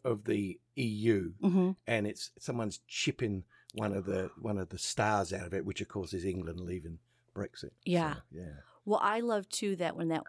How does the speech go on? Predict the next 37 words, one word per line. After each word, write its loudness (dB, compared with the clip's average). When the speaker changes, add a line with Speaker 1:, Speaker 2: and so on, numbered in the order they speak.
Speaker 2:
other 0
one 2
sold 0
the -4
girl 0
with -4
the -6
red 0
balloon, 2
Speaker 1:
Yeah. -2
Speaker 2:
when 4
it 4
went 0
through -2
the 4
Speaker 1:
It 6
went 4
through 6
Speaker 2:
shredder. 0
Speaker 1:
the -6
shredder. -10
What -2
a -6
cool -8
dude. -6
Speaker 2:
Such -2
a -18
great -14
guy. -2
Speaker 1:
Yeah. 0
Speaker 2:
Love 2
that. -2
Love 2
that 2
Speaker 1:
Yeah. 2
Speaker 2:
attitude. -2
Like, -6